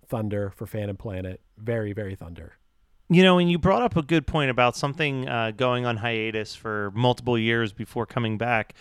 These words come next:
Speaker 2: Uh, and I can't help but notice that Matt's handle was Team Goldie P H L, but I thought that,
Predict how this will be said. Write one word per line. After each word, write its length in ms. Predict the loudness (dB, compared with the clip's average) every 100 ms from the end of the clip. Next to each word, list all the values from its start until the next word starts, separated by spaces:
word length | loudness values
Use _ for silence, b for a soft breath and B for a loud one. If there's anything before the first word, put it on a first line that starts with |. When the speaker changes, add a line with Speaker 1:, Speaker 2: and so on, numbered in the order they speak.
| B B B 4
Speaker 2:
Uh, 60 |
and 260 | 6 8 6
I 80 | 4
can't 240 | 6 6
help 160 | 6 4
but 100 | 4
notice 240 | 4 4
that 140 | 2 2
Matt's 560 | 2 2 2 -4 -10 b b b b
handle 640 | 2 4 6 6 6 4 0 _ _ _ _ -2
was 420 | 6 8 8 4 -4 -6
Team 360 | 2 4 6
Goldie 720 | 8 10 10 8 4 2 0 -4
P 200 | -4 4
H 240 | 4 4
L, 240 | 4 4 4
but 280 | 4 4 6
I 160 | 4
thought 380 | 4 4 4 4
that, 320 | 4 4 2